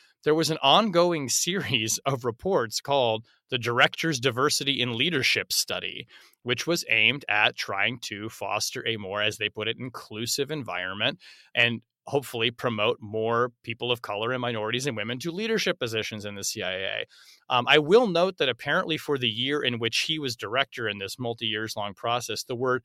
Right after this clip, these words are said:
"director's report" was dropped from the title.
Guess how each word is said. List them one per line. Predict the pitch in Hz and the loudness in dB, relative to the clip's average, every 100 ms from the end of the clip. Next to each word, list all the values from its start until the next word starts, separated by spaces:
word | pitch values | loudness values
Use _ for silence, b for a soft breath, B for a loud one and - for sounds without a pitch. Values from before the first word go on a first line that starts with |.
| _ | _
"director's | 117 120 120 147 - 135 110 | -6 0 6 6 6 -2 -2
report" | 123 - 156 165 - | -6 -8 -2 -2 -2
was | 101 | -12
dropped | 92 98 98 123 | -12 -4 -2 -2
from | - 175 | -4 -6
the | 175 | -6
title. | 180 180 185 196 196 | -4 -4 -4 -8 -10